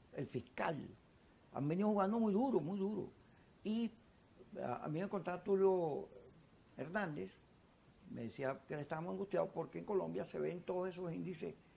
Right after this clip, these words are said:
que, que, que anuncian tempestad. Bueno, se re-, se ha retirado el capital, una situación de inseguridad muy grande,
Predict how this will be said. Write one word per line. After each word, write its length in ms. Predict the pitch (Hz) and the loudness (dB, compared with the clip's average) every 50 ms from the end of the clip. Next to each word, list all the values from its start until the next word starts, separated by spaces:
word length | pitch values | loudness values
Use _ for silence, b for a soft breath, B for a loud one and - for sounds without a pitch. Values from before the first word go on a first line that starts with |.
| b b b b - - - | b b b b -20 -20 -14
que, 260 | - - 127 123 123 | -8 -6 -6 -6 -6
que, 260 | - - 131 113 98 - - | -4 -4 -4 -4 -4 -6 -8
que 80 | - 151 | -4 -2
anuncian 480 | 151 143 147 160 160 - - 180 165 | -2 0 0 -2 -2 -2 -2 -4 -2
tempestad. 540 | - 196 170 - - - - - 196 175 - - - - - - B B B B B - | 0 -2 -2 -2 -4 -6 0 2 4 4 2 0 -8 -20 -20 -20 B B B B B -8
Bueno, 300 | - 165 180 180 151 135 - - - | -6 -4 -2 -2 -4 -4 -8 -10 -6
se 120 | - 160 156 | -2 0 0
re-, 180 | 127 139 131 - - - 131 | 0 -2 -4 -4 -6 -8 -2
se 120 | - 143 | 0 2
ha 40 | 135 | 2
retirado 400 | 131 143 - - 143 139 143 143 | 2 0 -2 -4 -2 2 2 2
el 80 | 156 151 | 2 2
capital, 460 | - 160 - 180 180 214 214 185 165 - - - - - - - - B B B B B B B - - - - | -2 -2 -2 -2 -4 -4 -4 -4 -6 -14 -18 -20 -20 -20 -20 -20 -20 B B B B B B B -20 -10 -6 -4
una 220 | 156 139 170 160 | -2 -2 -2 -2
situación 440 | 139 156 156 - 151 120 135 147 143 | -2 -4 -6 -6 -6 -4 -4 -4 -2
de 60 | 151 | -2
inseguridad 400 | 165 156 - 170 - 131 131 131 | -4 -4 -4 -2 -2 0 0 2
muy 180 | 127 143 165 170 | 2 0 0 0
grande, 420 | 196 226 226 180 147 151 170 170 | 0 0 0 0 -2 -4 -6 -8